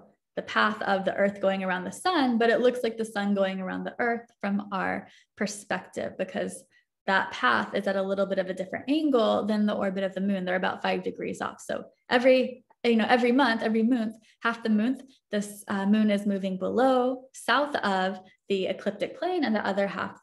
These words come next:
the, the, uh, moon is moving north of the ecliptic plane. So those two points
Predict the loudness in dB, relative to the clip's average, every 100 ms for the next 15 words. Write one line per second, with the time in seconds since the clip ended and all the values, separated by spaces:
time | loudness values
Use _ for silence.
0 | -6 -4 -6 -10 _ _ _ _ -8 -4
1 | -2 -4 -10 -6 -2 0 0 -2 -4 -6
2 | -4 0 0 0 -6 -16 _ _ -10 -8
3 | -8 -6 -6 -4 -6 -8 -8 -10 -8 -2
4 | -2 -2 -4 -2 -2 -4 -6 -6 -6 -6
5 | -6 -8